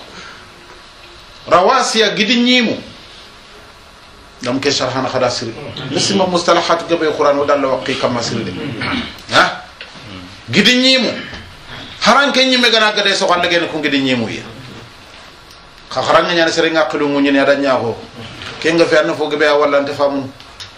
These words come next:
Angana gede so ko wacha nan tanga yang kana kata dix mètres, quinze mètres, vingt mètres.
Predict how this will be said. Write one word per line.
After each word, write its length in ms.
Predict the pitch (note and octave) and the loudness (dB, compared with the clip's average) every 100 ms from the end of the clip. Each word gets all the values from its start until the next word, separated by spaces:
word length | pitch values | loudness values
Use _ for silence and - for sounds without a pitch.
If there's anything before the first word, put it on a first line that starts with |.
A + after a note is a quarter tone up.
| - - - - - - | -20 -20 -20 -20 -6 2
Angana 460 | G3+ B3+ A#3+ A#3 G3+ | 2 4 2 2 0
gede 240 | G3+ A3 | 2 2
so 140 | G#3+ G3+ | 2 0
ko 100 | G3+ | 2
wacha 320 | F#3+ F#3 F#3+ | 2 2 2
nan 180 | F3+ F3 | 2 2
tanga 220 | G3 G3+ | 2 2
yang 200 | G3 G3 | 2 2
kana 180 | G3 - | 0 2
kata 320 | F#3 F3+ F3 | 0 0 -2
dix 180 | F3+ F#3+ | -4 0
mètres, 300 | F3+ D#3 A2 | 2 0 -2
quinze 280 | F3+ F#3 D#3+ | 0 0 0
mètres, 300 | E3+ E3 D3 | -2 -2 2
vingt 200 | E3 F#3+ | 2 4
mètres. 380 | F3 A2 - | 2 0 -6